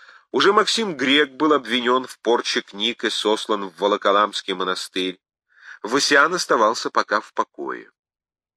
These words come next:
Между тем, после своего второго брака Василий окончательно стал на сторону осифлян.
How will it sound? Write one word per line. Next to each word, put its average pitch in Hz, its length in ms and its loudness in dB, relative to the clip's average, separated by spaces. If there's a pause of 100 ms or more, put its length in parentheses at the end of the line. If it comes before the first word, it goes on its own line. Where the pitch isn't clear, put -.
(680)
Между 165 320 4
тем, 190 320 0
после 135 320 0
своего 117 380 2
второго 117 420 2
брака 104 480 2
Василий 180 460 0
окончательно 160 840 -2
стал 98 400 2
на 90 220 -4
сторону 90 540 0
осифлян. 80 600 -4